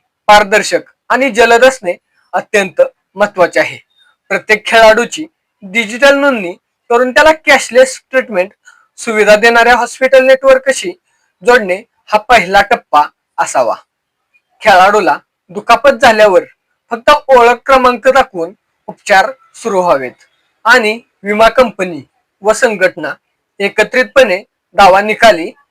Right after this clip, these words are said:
काढावा. यामुळे उपचारात वेळ वाया जात नाही आणि खेळाडू लवकरात लवकर बरा होण्यावर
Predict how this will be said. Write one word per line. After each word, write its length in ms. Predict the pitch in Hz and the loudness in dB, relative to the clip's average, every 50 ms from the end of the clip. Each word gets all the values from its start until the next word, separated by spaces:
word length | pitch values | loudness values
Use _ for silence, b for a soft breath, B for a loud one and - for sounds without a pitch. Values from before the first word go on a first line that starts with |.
| _ _ | _ _
काढावा. 360 | - 202 175 139 127 117 101 - - _ _ _ _ _ _ _ _ _ _ _ _ - 254 | 0 0 2 2 0 -4 -6 -8 -10 _ _ _ _ _ _ _ _ _ _ _ _ -4 0
यामुळे 360 | 277 302 302 311 320 311 311 | 2 2 2 4 4 4 4
उपचारात 500 | 311 277 - _ - 285 262 226 196 196 - _ _ _ _ _ | 2 0 -2 _ 0 2 4 4 4 2 0 _ _ _ _ _
वेळ 240 | 202 196 220 214 208 | -6 0 2 2 4
वाया 280 | 208 208 196 180 175 175 | 6 6 6 4 4 2
जात 220 | 165 147 - _ | 0 -4 -6 _
नाही 160 | 123 117 110 _ _ _ _ _ _ _ - | -20 -20 -20 _ _ _ _ _ _ _ -2
आणि 380 | 202 233 247 214 220 233 - _ _ | 0 0 0 0 -2 -6 -8 _ _
खेळाडू 440 | - 247 196 185 185 180 175 175 - _ _ _ _ | -2 0 2 4 4 2 2 -2 -6 _ _ _ _
लवकरात 460 | 170 185 180 170 175 - 220 233 240 233 269 | -4 -4 -4 -4 -2 0 2 2 2 2 2
लवकर 360 | 254 233 - _ 185 190 262 _ _ _ _ _ | -2 -2 -2 _ -6 -8 -8 _ _ _ _ _
बरा 240 | 151 185 185 196 190 | -2 -2 0 2 2
होण्यावर 420 | 180 214 220 214 202 175 160 160 | 0 0 -2 0 0 -2 -2 -4